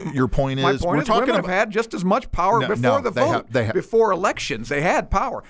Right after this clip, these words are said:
Speaker 1: Now there were
Speaker 2: They
Speaker 1: sailor
Speaker 2: had,
Speaker 1: laws.
Speaker 2: they had po-, but it was not
Speaker 1: But
Speaker 2: equal.
Speaker 1: a lot of them were not. I mean,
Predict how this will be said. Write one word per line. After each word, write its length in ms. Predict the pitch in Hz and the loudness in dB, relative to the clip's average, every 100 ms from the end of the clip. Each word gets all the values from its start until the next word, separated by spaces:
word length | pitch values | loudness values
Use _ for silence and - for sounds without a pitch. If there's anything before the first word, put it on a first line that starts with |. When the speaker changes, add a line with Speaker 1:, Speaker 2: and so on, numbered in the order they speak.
| - | -6
Speaker 1:
Now 120 | 143 | -4
there 100 | 175 | -4
were 120 | 156 | -6
Speaker 2:
They 40 | - - 160 156 | -8 -4 -2 2
Speaker 1:
sailor 60 | |
Speaker 2:
had, 220 | 180 185 254 | 2 2 2
Speaker 1:
laws. 420 | 254 117 110 - | -2 -6 -12 -2
Speaker 2:
they 140 | 139 | 0
had 280 | 135 139 135 | 2 2 2
po-, 220 | 135 113 | 0 -2
but 160 | 117 131 | 0 0
it 40 | |
was 180 | 139 117 | 0 0
not 160 | 123 120 | 0 2
Speaker 1:
But 120 | 151 | 0
Speaker 2:
equal. 160 | - 143 | -2 0
Speaker 1:
a 40 | |
lot 160 | 165 247 | 0 2
of 80 | |
them 120 | 185 160 | 0 0
were 100 | 160 | 0
not. 200 | 143 135 | 0 -2
I 60 | |
mean, 320 | 147 139 135 | -2 -4 -6